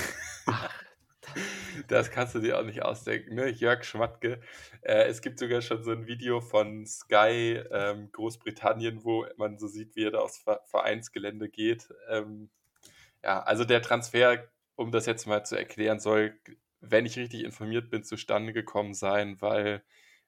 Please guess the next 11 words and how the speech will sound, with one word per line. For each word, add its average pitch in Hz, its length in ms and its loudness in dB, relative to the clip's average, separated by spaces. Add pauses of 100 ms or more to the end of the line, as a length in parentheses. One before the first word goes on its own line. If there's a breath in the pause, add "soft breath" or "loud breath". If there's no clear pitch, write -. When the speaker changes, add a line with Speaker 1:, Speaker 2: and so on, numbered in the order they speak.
Speaker 2:
ähm, 98 560 -4 (100)
Jürgen 110 340 -2
Klopp 113 380 0
und 104 680 -6
er 107 300 6
sich 107 200 -4
irgendwie 104 380 -6
kennen. 127 480 -4 (420)
Speaker 1:
Mhm. 90 220 -8
Speaker 2:
Ähm, 101 580 -2 (720)
ja. 98 240 -8